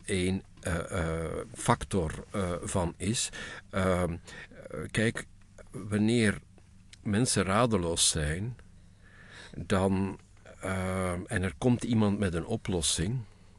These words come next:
of met een wat, wat dan als een oplossing wordt voorgesteld, of het nu het Plan de Man is, of, eh, de autorite-, of het corporatisme van het Verdinazo,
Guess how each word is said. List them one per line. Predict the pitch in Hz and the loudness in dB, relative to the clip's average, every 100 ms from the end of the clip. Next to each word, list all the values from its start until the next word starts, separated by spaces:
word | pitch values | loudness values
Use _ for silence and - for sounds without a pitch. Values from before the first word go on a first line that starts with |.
| - - | -20 -6
of | 98 - - | -4 -2 -2
met | 90 | 0
een | 80 80 | 0 -2
wat, | 90 - 85 71 | -4 -4 -6 -4
wat | 98 98 | -4 -2
dan | 98 90 | -2 0
als | 90 82 | -2 -2
een | 92 | -2
oplossing | 104 104 101 - 92 87 | -2 -2 -2 0 0 0
wordt | 90 - | 0 0
voorgesteld, | 101 113 123 - 90 85 | 4 4 4 2 2 0
of | 104 | -2
het | 98 - | -2 2
nu | 95 | 0
het | 92 | 0
Plan | - 98 90 | 2 2 2
de | 82 | 0
Man | 92 110 113 - - - - | 2 4 4 0 -16 -14 0
is, | 98 76 - - - - - | 2 2 -2 -8 -12 -14 2
of, | 113 113 - - - - - | 4 4 2 -6 -10 -14 -6
eh, | - 98 | 0 2
de | 85 92 82 | 4 4 4
autorite-, | 101 101 110 98 - | 2 2 2 2 2
of | 101 | 0
het | - | 0
corporatisme | - 117 - 95 87 - 131 - 95 - - - | 4 4 6 2 2 6 6 8 4 0 -10 -4
van | 95 107 92 | 2 4 4
het | 92 | 2
Verdinazo, | - 95 82 82 110 131 120 92 101 | 2 0 2 2 4 6 4 2 0